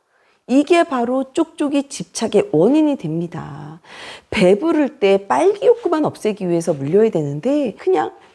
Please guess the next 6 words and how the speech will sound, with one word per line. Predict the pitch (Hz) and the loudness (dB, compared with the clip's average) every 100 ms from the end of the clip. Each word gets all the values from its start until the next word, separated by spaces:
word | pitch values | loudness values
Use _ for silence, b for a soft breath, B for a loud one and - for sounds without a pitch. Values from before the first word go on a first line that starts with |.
| b | b
수유텀, | - 554 554 554 262 - | -2 4 4 2 -4 -2
엄마만의 | - 220 269 349 339 302 285 | 0 2 4 4 2 0 -2
시간을 | - - - 339 | -6 -2 2 2
맞게 | 262 220 240 | 2 0 -4
고집하시느라고 | - 240 - - 311 - 285 269 294 | 0 0 0 -2 -2 0 2 2 4
쪽쪽이로 | - 480 523 480 480 | 0 2 2 4 2